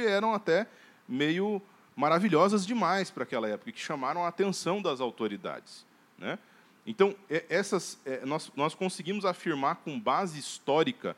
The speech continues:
assim, vamos dizer assim, numa investigação histórica secular,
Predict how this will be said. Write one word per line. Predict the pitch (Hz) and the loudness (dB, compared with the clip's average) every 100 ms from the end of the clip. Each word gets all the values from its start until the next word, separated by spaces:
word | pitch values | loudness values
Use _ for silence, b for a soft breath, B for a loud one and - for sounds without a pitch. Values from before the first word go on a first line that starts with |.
| b b b | b b b
assim, | - - 131 107 - _ | -14 -6 -4 -4 -6 _
vamos | 110 | 0
dizer | 127 120 | 2 2
assim, | 127 | -2
numa | 117 123 | 0 0
investigação | 131 127 - 131 - 156 | 0 -2 0 0 0 -2
histórica | - - 131 120 - 90 B B B B _ | -2 4 4 4 -4 -8 B B B B _
secular, | - - 220 233 240 160 92 | -12 4 4 4 2 2 2